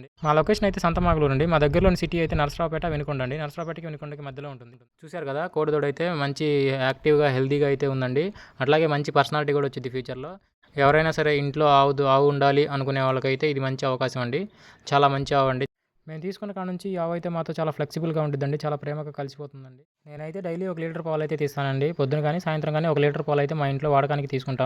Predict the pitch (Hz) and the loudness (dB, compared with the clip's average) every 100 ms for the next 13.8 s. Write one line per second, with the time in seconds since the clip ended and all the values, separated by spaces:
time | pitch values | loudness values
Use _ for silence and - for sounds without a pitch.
0 | 123 120 120 151 160 165 170 160 151 147 | -2 -2 -2 -2 -2 -2 -2 0 0 0
1 | 147 156 139 143 147 151 139 131 127 131 | 0 0 2 2 2 -2 -2 -2 0 0
2 | 139 - 127 120 123 196 220 - - - | -2 -2 -4 -2 -2 -2 -6 -14 -20 -8
3 | 139 143 151 143 147 151 143 139 139 127 | -4 -2 -2 2 2 2 2 2 2 0
4 | 127 139 139 127 131 135 131 123 120 120 | 0 0 0 -2 -2 -2 -2 -2 -2 -2
5 | 117 117 117 - 175 139 - - - _ | -2 -4 -4 -6 -6 -8 -12 -12 -14 _
6 | _ - - 143 160 165 156 147 139 135 | _ -18 0 2 2 0 2 2 4 4
7 | 139 135 131 123 147 165 156 165 175 165 | 2 0 0 0 -2 -2 -2 -2 -2 -2
8 | 151 147 143 156 151 143 147 139 135 143 | 0 2 2 2 0 -4 -2 -2 0 0
9 | 160 - 143 143 143 135 143 139 _ _ | -4 -4 -2 0 0 2 0 -2 _ _
10 | - 156 139 135 135 131 131 131 131 139 | -16 -4 0 0 -2 -2 -4 0 0 0
11 | 147 147 143 156 220 226 - - - _ | 0 0 0 0 -4 -6 -14 -20 -20 _
12 | _ 143 - 143 156 160 165 131 135 143 | _ -12 -4 -2 -2 -4 -2 -2 0 0
13 | 143 127 127 127 143 170 139 156 | 0 -2 -4 -4 -4 -4 -6 -4